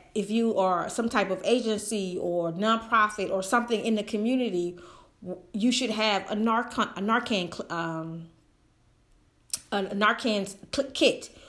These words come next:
which is, it reverses overdoses. So, you know, they are pulling out all the stops.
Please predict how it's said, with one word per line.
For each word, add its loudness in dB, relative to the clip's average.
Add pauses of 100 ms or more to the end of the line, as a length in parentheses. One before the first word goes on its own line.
(220)
which 2
is, 2
it 4
reverses 2
overdoses. -2 (440)
So, 4 (260)
you 6
know, 8
they 10
are 4
pulling 4
out 2
all 6
the 0
stops. 0